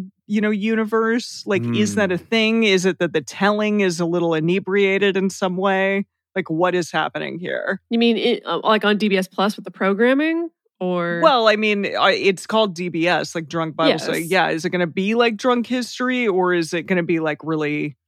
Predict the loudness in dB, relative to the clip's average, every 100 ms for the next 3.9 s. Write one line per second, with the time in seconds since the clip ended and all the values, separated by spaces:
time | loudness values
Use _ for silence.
0 | -8 -4 -4 -4 -6 -8 -12 -8 -2 0
1 | 0 -2 -6 -4 -4 -2 0 0 -2 -4
2 | _ -10 -8 -10 -8 -4 -4 -4 -10 -20
3 | _ -14 0 2 2 0 -4 -4 -8